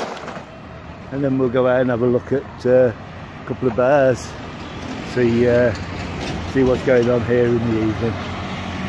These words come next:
It seems, I've just been to one little bar. I haven't got a clue what the name is. Chatted with a few English people. English bloke owns it,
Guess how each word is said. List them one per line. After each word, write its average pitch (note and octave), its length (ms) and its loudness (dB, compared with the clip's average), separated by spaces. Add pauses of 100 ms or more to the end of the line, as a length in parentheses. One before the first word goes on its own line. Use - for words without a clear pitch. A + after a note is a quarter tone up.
(640)
It C#3 140 0
seems, D#3 320 4
I've D3+ 200 2
just F#3+ 200 2
been E3 160 4
to D3+ 160 2
one D#3 240 6
little C3 180 6
bar. B2 300 4
I - 1040 -4
haven't B2 200 4
got A#2 160 4
a A2+ 120 -2
clue D3 200 4
what B2+ 120 2
the A#2 80 2
name A2 340 0
is. A#2+ 180 0 (1400)
Chatted C3+ 320 2
with B2+ 140 4
a - 80 0
few C3 180 4
English A2+ 280 2
people. B2 340 4
English D#3 320 4
bloke C3+ 280 4
owns A2+ 360 4
it, D3 120 2